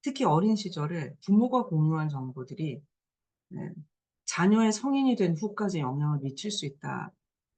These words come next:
네, 이런 점에서 부모의 역할이 더욱 중요해집니다. 아, 자녀의 개인정보뿐만 아니고 장차 사회적 신뢰도나 직업 선택에도 영향을 미칠 수 있다고 봅니다.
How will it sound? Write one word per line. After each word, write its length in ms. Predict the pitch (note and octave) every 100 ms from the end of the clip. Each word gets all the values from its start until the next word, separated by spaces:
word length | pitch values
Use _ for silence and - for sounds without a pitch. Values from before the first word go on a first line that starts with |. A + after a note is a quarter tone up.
| _ -
네, 100 | E3
이런 300 | E3+ G3+ A3+
점에서 460 | G3 C#3+ C3 E3 F#3
부모의 340 | D#3 D#3+ D#3+
역할이 380 | C#3 - C#3+ C3+
더욱 200 | C#3+ C#3+ C3+
중요해집니다. 880 | D#3+ E3+ D#3 D3+ B2+ B2 C3 - D3+ _ _ _ _ _ _ _ _
아, 360 | D3 C#3+ C#3+ -
자녀의 400 | - E3 G#3 A3
개인정보뿐만 840 | G3+ E3 G3+ G#3 F#3 F3+ G3+ G3 F3+
아니고 560 | C3+ C3+ B2+ F#3 C#4 - _ _
장차 640 | - D3 C#3+ F3 F3 A3 B3 _ _ -
사회적 500 | - G3 G3 F#3+ F#3+
신뢰도나 720 | - A3+ G3 C#3 - - D3+ -
직업 400 | - F#3 C4 -
선택에도 600 | A3 D#3 D#3+ C#3+ C3+ C#3+
영향을 400 | B2+ C#3+ D#3+ D#3+
미칠 320 | C#3+ - A2+
수 160 | -
있다고 600 | C3+ - C3+ - G2+ - - _
봅니다. 520 | - C#3+ C3+ C3 C#3+